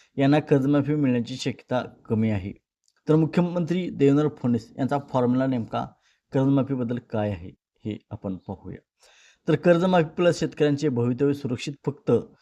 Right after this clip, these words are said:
जुने कर्ज माफ करून थांबायचं नाही, तर नवीन कर्ज शेतकऱ्यांसाठी सुलभ करून देणे,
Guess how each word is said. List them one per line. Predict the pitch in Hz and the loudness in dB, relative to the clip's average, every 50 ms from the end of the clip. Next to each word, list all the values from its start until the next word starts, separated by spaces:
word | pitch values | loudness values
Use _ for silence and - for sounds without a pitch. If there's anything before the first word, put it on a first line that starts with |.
| _ _ _ _ _ - 120 120 | _ _ _ _ _ -6 0 4
जुने | 135 151 175 170 | 4 4 4 4
कर्ज | 160 165 156 143 | 4 4 4 4
माफ | 151 151 151 143 135 - - | 4 2 2 2 0 0 -2
करून | 143 147 143 143 143 | -2 -2 -2 -2 -2
थांबायचं | 135 123 110 113 117 110 - 113 | -4 -2 0 -2 -2 -2 -4 -6
नाही, | 107 104 95 90 - _ _ _ _ _ _ _ _ _ _ _ _ - | -6 -6 -6 -8 -12 _ _ _ _ _ _ _ _ _ _ _ _ 2
तर | - 143 131 110 - - _ _ _ _ _ _ _ _ - | 4 6 6 4 2 -6 _ _ _ _ _ _ _ _ -2
नवीन | 123 131 147 160 185 202 | 2 4 6 6 6 4
कर्ज | - - 175 160 156 175 175 - - - _ _ | 2 2 0 4 6 6 6 6 4 -4 _ _
शेतकऱ्यांसाठी | - - - - - 143 151 147 127 143 143 160 | -4 -4 -4 -4 0 0 0 0 0 -2 -4 -6
सुलभ | 156 - - 139 135 135 | -6 -2 0 0 0 0
करून | - - 131 117 117 113 | 0 -2 0 2 2 2
देणे, | 107 107 101 - | 2 0 -2 -4